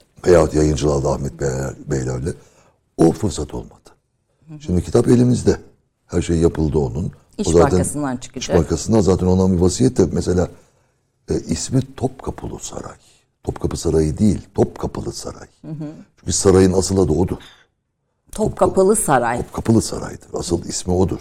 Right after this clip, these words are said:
Speaker 1: Topkapı Sarayı değildir.
Speaker 2: Hı hı.
Speaker 1: Topkapı Sarayı sonradan
Speaker 2: Hı hı.
Speaker 1: gelen isimdir. Hanımefendi bilirler şeyini. Top-, hatta Filiz Hanım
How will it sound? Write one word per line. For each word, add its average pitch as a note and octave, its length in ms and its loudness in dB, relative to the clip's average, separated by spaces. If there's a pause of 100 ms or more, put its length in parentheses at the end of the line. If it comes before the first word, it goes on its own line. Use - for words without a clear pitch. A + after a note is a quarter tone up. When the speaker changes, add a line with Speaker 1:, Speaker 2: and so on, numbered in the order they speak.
Speaker 1:
Topkapı D#2 300 -6
Sarayı D2 320 -4
değildir. - 400 -8 (220)
Speaker 2:
Hı D#3+ 60 -16
hı. E3 40 -16
Speaker 1:
Topkapı - 380 0
Sarayı A2+ 240 4
sonradan G2 560 0 (260)
Speaker 2:
Hı F3 60 -14
hı. E3+ 120 -14 (320)
Speaker 1:
gelen D2+ 200 -2
isimdir. C2+ 460 -8
Hanımefendi D2 520 -4
bilirler G2 300 -4
şeyini. - 260 -14 (380)
Top-, - 300 -2
hatta F#2+ 320 -2 (400)
Filiz F2+ 280 0
Hanım F2+ 380 2